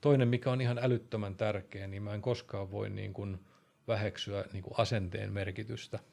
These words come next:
työelämässä. Et jos, jos mulla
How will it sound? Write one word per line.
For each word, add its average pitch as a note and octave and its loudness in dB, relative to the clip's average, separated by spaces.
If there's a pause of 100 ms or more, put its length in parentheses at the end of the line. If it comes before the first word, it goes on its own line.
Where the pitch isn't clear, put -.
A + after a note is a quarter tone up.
työelämässä. - -2 (1200)
Et A2 -2
jos, A#2 2 (120)
jos - -4 (400)
mulla C3 4